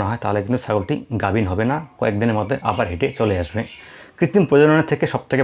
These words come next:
ভালো হয় মেল ছাগলকে দিয়ে ব্রিডিং করানো। যদি আপনারা এটা ভালো করে কন্ট্রোল করতে পারেন, তাহলে আপনার ফার্মে কোনো ধরনের সমস্যা হতে দেখা যাবে না। এবং আপনারা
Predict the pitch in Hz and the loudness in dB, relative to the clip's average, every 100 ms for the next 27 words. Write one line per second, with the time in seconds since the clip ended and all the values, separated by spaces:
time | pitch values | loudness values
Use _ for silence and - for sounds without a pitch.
0 | 95 104 113 - - - 117 123 - 107 | 2 0 0 -6 -8 0 2 2 2 0
1 | 101 110 117 165 - 104 107 110 120 - | 2 0 2 0 -4 -2 0 0 -2 -2
2 | 95 87 101 - - - - - - 139 | -2 -2 -6 -8 -20 -20 -20 -12 2 6
3 | 185 160 165 147 117 117 143 160 - 131 | 6 6 6 6 4 4 4 2 4 4
4 | 156 160 120 123 113 120 120 104 120 - | 4 4 2 2 0 0 0 0 0 0
5 | 120 135 127 135 127 - 127 123 127 - | -2 -2 -2 0 0 0 0 2 0 -2
6 | 113 104 113 101 131 117 104 104 104 113 | -4 -2 -4 -4 -4 -2 -2 -2 0 0
7 | 131 190 - - - - - 135 143 151 | -2 -4 -16 -20 -20 -20 -6 2 4 4
8 | 131 147 135 | 4 4 4